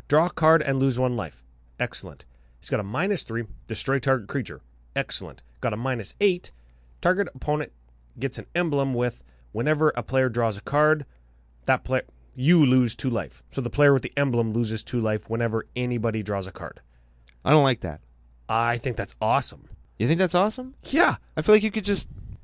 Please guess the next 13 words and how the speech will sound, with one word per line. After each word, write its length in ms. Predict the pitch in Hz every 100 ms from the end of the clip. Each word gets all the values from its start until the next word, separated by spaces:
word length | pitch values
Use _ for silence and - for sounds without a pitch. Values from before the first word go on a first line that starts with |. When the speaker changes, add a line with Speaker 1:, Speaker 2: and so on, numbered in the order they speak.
| - _
Speaker 2:
beat 180 | - 123
him 100 | 135
anyway. 440 | 127 151 120 76 - - _
Speaker 1:
Uh, 540 | - 202 233 233 233 240
yeah, 220 | 247 381
it's 140 | 370 359
a 60 |
slow, 480 | - - 214 190 180
it's 120 | 190
a 60 | 202
slow 240 | - 175
grind, 380 | 147 123 123 160
but 180 | 143 -